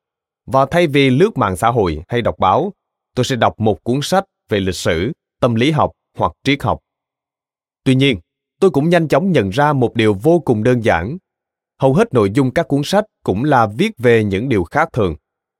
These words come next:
Những cuốn sách về lịch sử nằm trong danh sách bán chạy nhất luôn nói về các thảm họa và nghịch cảnh, quyền hành và áp bức, về chiến tranh, chiến tranh và chiến tranh. Và nếu một thời kỳ nào đó không có chiến tranh, thì các sử gia sẽ gọi đó là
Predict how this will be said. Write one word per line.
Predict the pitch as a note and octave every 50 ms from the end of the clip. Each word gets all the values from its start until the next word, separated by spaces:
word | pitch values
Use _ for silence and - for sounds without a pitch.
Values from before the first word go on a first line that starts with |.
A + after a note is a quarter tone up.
| _ _ _ _ _ _ _
Những | - A2 G#2+ A2+
cuốn | F3 F#3+
sách | F3 - A#3 A3+ -
về | C#3
lịch | B2 A#2+ A2+
sử | - B2+ G#2 F2+ F#2 A#2+ D#3+ G3+ -
nằm | A#2 A#2+ B2 A#2+
trong | G#2+ D3 C3 C3 B2
danh | C#3+ B2+ A#2+
sách | - F3 F#3 -
bán | - A#2 G2+ A#2 D#3+ D#3+
chạy | - A#2+ F#2 D#2+
nhất | F2 A#2 F#3+ A#3 - _ _ _ _ _
luôn | - A#2+ C#3+ C#3 C3 A#2+
nói | A2+ A#2 D3+ G3+
về | F#3 B2+ A#2 G2+
các | - E3+ - -
thảm | - F2+ E2+ G2+ C3+
họa | C#3 A#2+ F#2 E2 D#2
và | D2 - F#2+
nghịch | F2+ F2+ F#2+ - -
cảnh, | - F2+ D2 D2 F2+ C3 - _ _ _ _ _
quyền | A#2+ A#2+ A2+ G#2
hành | G2+ A2+ G#2 F#2+ F2 D2+ - _ _
và | F2 F2+ E2
áp | D2+ F2+ A2 -
bức, | - B2 C3+ - _ _ _ _ _ _ _ _ _ _
về | F#2+ A2 G#2+
chiến | F#2+ - - B2+ D#3+ G3+ F#3
tranh, | E3 D3 C3+ G2+ D#2+ - _ _ _ _ _ _ _
chiến | - A#2 C3 F#3+ F#3+
tranh | E3 C#3 A#2+ G2 E2 - _ _ _ _
và | - E2+ F#2+ F2+ E2
chiến | - - A2+ B2+
tranh. | B2 A#2+ F#2+ D#2 - _ _ _ _ _ _ _ _ _ _ _ _ _ _ _
Và | G#2+ C#3 C#3
nếu | C#3 C3 C#3 E3 G#3
một | A3+ G3 - - -
thời | C#3 C3 B2+
kỳ | - C3+ C3
nào | B2+ B2 A#2+
đó | A#2 A#2+ D3 F#3+
không | F#3 - D#3 C3
có | A#2+ D3 C#3
chiến | - D3+ E3 F#3+
tranh, | F3 E3 C#3+ A#2+ F2+ - _ _ _ _ _ _
thì | D3 C#3+
các | - G#3+ A3 -
sử | - - G2+ F#2 E3 E3
gia | F3 E3+ E3 D3+
sẽ | - - F2+ A2+
gọi | B2+ B2 F#2+ F2
đó | F2 F#2+ G2+ B2+ D#3+
là | E3 C3+ A#2 G#2